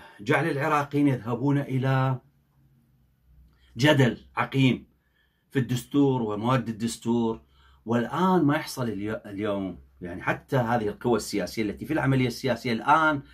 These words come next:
تعترض على هذا الدستور، لأنه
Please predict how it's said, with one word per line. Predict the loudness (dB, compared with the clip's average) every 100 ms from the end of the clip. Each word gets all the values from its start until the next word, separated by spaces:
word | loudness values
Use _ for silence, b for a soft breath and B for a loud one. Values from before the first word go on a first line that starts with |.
| b 0
تعترض | 0 2 0 0
على | -2
هذا | -2 -2
الدستور، | -6 -14 -14 -14 -16 -20 _ _ _ _ _ _ _ _
لأنه | 0 4 6 6 6 4 2 -4